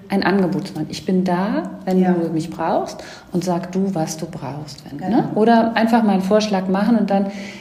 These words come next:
Speaker 1: eben es auch nicht so persönlich nehmen, wenn eine Absage kommt, wissend, dass jemand eben erkrankt ist. Ähm, weil dieses da dranbleiben ist, glaub ich, auch ganz wichtig, dass ein Betroffener spürt,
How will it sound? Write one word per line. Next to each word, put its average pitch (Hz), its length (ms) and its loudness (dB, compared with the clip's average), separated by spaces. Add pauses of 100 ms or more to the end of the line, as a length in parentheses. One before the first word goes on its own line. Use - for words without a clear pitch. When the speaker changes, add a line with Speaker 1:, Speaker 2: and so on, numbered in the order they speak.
(160)
Speaker 1:
eben 208 240 2
es - 180 -2
auch - 180 -6
nicht 220 440 4
so 214 100 2
persönlich 196 760 0
nehmen, 190 340 0
wenn 180 160 0
eine 170 240 -4
Absage 135 560 -8
kommt, 180 400 -6 (180)
wissend, 180 520 -2 (100)
dass 175 300 -8
jemand 160 400 -4
eben 156 640 -4
erkrankt 147 580 -8
ist. 156 200 -12 (540)
Ähm, 160 380 -2 (180)
weil 175 160 -2
dieses 185 420 -2
da 180 120 -2
dranbleiben 202 920 4
ist, - 160 -4
glaub 185 160 -2
ich, 185 160 -4
auch 185 220 -2
ganz 175 240 -2
wichtig, 170 280 -6
dass 170 380 -8
ein 175 60 -2
Betroffener 185 440 -4
spürt, 190 300 -4